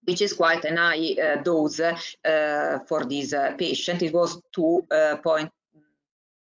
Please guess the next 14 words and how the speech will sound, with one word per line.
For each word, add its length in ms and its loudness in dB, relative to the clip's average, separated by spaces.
twenty-five 680 2
microgram, 720 -4
uh, 360 -2
per 180 -6
kilos. 540 -6
Uh, 960 -2
during 400 2
this 160 2
follow-up, 520 2
he 80 0
had, 360 2
uh, 320 2
uh, 300 2
relapse 640 -2